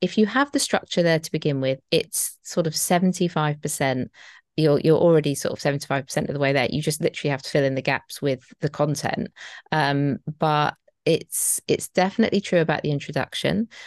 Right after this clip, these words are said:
I say to people, "Write the introduction last, because then you'll know what you're introducing." So if you haven't written it yet, how on earth are you supposed to know how to introduce your book? Because it's not completely written yet. So yes to the introduction last.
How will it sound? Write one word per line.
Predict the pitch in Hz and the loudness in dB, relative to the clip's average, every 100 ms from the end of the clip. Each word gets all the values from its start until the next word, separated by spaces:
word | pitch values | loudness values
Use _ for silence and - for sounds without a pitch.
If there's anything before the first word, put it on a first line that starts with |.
| - 180 | -8 0
I | 185 | 0
say | - 180 | 4 2
to | 262 | 2
people, | - 156 - 151 147 | -2 -2 0 0 2
"Write | 160 202 - | 2 0 2
the | |
introduction | 214 - - - - 151 | 0 0 -4 -6 -6 -2
last, | 143 143 - | -2 -2 -6
because | 147 - 151 | -10 -4 0
then | 156 190 | 2 4
you'll | 190 | 4
know | 165 | 4
what | 160 165 | 2 0
you're | 156 | 0
introducing." | 151 147 147 139 135 - 147 180 - - - - | 0 -4 -4 -4 -4 -2 -2 -2 -6 -14 -18 -6
So | - | -2
if | 165 | 2
you | 175 | 2
haven't | 202 233 - | 2 0 0
written | 180 - | 0 0
it | 147 | -2
yet, | 135 139 165 - | 0 0 0 -2
how | 165 180 | 0 2
on | 185 | 2
earth | 175 170 | 2 0
are | 151 | -4
you | 156 | -4
supposed | 151 - 147 147 | -4 -2 -2 -2
to | |
know | 151 143 139 | -2 0 0
how | 139 156 147 | -2 -4 -2
to | - | -4
introduce | 147 - 143 139 | -6 -4 -4 -2
your | 143 | -4
book? | 135 151 - - - | -2 -2 -2 -8 -10
Because | - 147 | -4 -4
it's | 151 - | -4 -2
not | 165 - | -2 -4
completely | - 165 151 - | -12 -2 -2 0
written | 143 139 - 131 | -4 -4 -6 -4
yet. | 120 - - | -4 -6 -6
So | - 156 151 - - - | 0 2 0 -2 -14 -2
yes | 165 202 220 - | 2 2 2 -2
to | 190 | 0
the | 165 | 0
introduction | 160 147 147 - 143 143 | 0 0 -2 -2 -6 -4
last. | 127 120 147 - | -4 -4 -4 -8